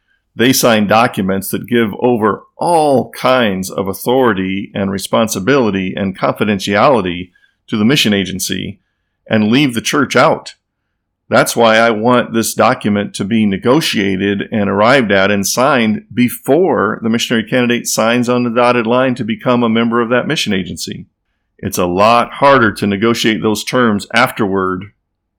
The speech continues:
We'll get to understanding terms of partnership and what that means. But even before going there, I would like the missionary candidate to sign a waiver of confidentiality with their local church. In other words,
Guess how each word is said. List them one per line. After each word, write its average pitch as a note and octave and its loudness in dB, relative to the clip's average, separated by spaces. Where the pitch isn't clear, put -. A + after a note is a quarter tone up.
We'll D3+ 0
get D3+ 0
to A#2+ 4
understanding A#2 0
terms A#2+ 0
of G#2+ -4
partnership G#2 -2
and G2+ -4
what G#2 -4
that G#2 -4
means. G#2 -4
But A#2+ 4
even F3 -2
before C3+ 0
going A#2 2
there, F#2+ -2
I A2+ 0
would A2+ 0
like G#2 0
the A2 -4
missionary G#2 -4
candidate A2+ -2
to G2+ -8
sign A#2 -2
a G2 -2
waiver G#2 0
of G2+ -2
confidentiality G#2 -2
with G#2 -6
their G2+ 0
local G2 -6
church. G2 -4
In A2 -6
other G#2+ -2
words, G2+ -4